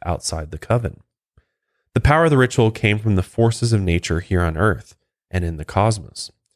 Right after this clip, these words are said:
Power also came from the witches themselves and the divinity that dwelled within them. Movement and dance within the circle released energy, and chanting set up vibrations. The faster the movements and chanting, the more power they could harness.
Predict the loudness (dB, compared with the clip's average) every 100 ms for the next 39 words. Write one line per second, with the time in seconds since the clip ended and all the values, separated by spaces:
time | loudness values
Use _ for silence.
0 | _ _ _ 0 2 4 4 2 2 -2
1 | 0 0 2 2 2 -2 -4 -8 -6 -2
2 | 0 0 -2 -10 -12 -8 -4 -2 -2 -2
3 | 0 0 0 -2 -6 -4 -2 0 -2 -6
4 | -6 -6 -2 -2 -2 -8 -16 _ _ _
5 | _ 0 4 4 2 2 0 2 2 0
6 | 0 0 0 0 -2 0 0 2 2 4
7 | 4 2 -2 -2 0 -2 -2 -2 -2 -2
8 | -4 0 0 0 -4 -6 -4 -2 -2 -4
9 | -4 0 2 0 0 -6 -10 -14 -14 _
10 | _ _ _ -2 0 0 0 2 2 4
11 | 2 2 0 0 -4 -6 -2 -2 0 -2
12 | -2 -2 -2 0 -2 -2 -4 -4 -4 -6
13 | -8 -10 -8 -4 -4 -4 -8 -8